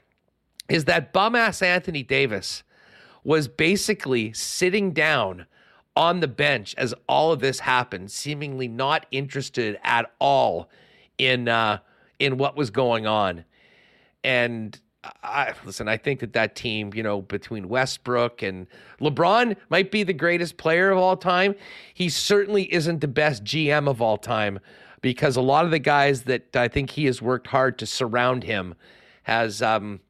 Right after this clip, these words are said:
has really blown up. And, uh, well, it was a perfect example of it last night. That being said, had to mention that today. All right, let's quickly get to the Coolbet lines. Only two games tonight in the National Hockey League. We'll get to that in a minute.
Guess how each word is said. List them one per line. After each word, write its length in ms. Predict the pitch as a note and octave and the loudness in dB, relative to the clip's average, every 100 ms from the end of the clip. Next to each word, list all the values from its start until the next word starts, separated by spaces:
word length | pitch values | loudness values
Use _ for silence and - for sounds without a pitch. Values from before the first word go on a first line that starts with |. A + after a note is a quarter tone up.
| - | -4
has 180 | C3 G#2+ | -2 -2
really 300 | C#3+ D#3 B2+ | -2 0 0
blown 340 | B2 B2+ A#2+ | 0 0 0
up. 260 | A#2+ G2 - - | 0 -2 -6 -8
And, 300 | A#2 A2+ G#2 | -6 -4 -4
uh, 180 | A2 A2 - | -2 -2 -2
well, 120 | G#2+ | -4
it 20 | |
was 120 | G2+ G2 | -4 -6
a 40 | |
perfect 420 | - A#2 G#2 F#2 | -6 -6 -6 -12
example 520 | F#2+ F2 G2 F#2 F#2+ | -12 -8 -6 -4 -6
of 160 | F2+ G2+ | -6 -6
it 140 | F#2+ G#2+ | -4 -2
last 280 | G2 F#2 | 0 -2
night. 200 | G2 E2+ | -6 -4
That 240 | - C#3 - | 0 0 0
being 160 | B2+ | -6
said, 320 | G2+ B2 G#2 - - - | -4 -2 -2 -4 -20 -4
had 240 | C#3 C3+ | 0 0
to 80 | B2+ | -2
mention 340 | A2+ G#2+ A2 A2 | -6 -6 -6 -6
that 240 | G2 F#2 | -4 -4
today. 320 | B2 G#2+ E2+ - - - | -4 -2 -2 -6 -16 -2
All 140 | E3 | 2
right, 220 | F#3 E3+ - - - | 4 2 0 -8 -6
let's 140 | D3+ | -4
quickly 360 | - A3 - G3+ | 0 0 0 0
get 240 | F#3+ G3 | 2 0
to 80 | G3+ | -2
the 100 | E3+ | -4
Coolbet 480 | - G3+ F#3 F3 D#3+ | -2 0 2 0 2
lines. 400 | D#3+ D#3+ D#3 - - - | 2 2 0 -6 -12 -2
Only 220 | F#3 G3 | 0 0
two 340 | C#3+ - A3+ A3+ | -4 -2 0 2
games 380 | G3+ G3+ F#3+ | 4 2 0
tonight 300 | - F#3 F3+ | 0 0 2
in 40 | D#3+ | 0
the 80 | E3 | 0
National 380 | D#3+ D3+ D3 C3 | 0 0 -2 2
Hockey 320 | D#3+ E3 E3 | 2 0 -2
League. 200 | E3 D3+ | -4 -2
We'll 100 | D3 | -2
get 220 | E3+ E3 | 0 0
to 100 | E3 | 0
that 240 | D3+ D3+ | 0 0
in 100 | C3+ | 0
a 60 | B2 | -4
minute. 480 | B2 E3+ G#3 G#3+ | -2 2 2 2